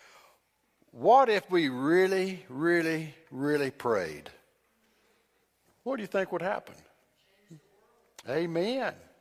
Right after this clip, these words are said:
Amen. Could change the world. If we really prayed the way God wants us to pray,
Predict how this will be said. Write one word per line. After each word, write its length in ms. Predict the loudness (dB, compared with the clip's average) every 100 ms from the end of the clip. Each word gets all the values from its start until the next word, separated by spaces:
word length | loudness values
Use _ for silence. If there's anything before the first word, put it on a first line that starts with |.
| _ _ _ -12
Amen. 580 | -8 -6 -6 -8 -8 -12 -16 _ _ -20
Could 120 | -10
change 340 | -6 -6 -8
the 80 | -10
world. 520 | -6 -6 -6 -10 -18 -20 _ _ -20 -20 -20 -20 -20 -14 -4
If 200 | -2 2
we 160 | 0
really 480 | 0 2 2 2 0
prayed 880 | -4 -4 0 4 4 2 2 0 -2
the 60 |
way 340 | 0 2 2 2
God 480 | 0 0 2 0 -2
wants 340 | -8 -8 -6
us 160 | -8 -8
to 120 | -10
pray, 580 | -4 0 0 -2 -8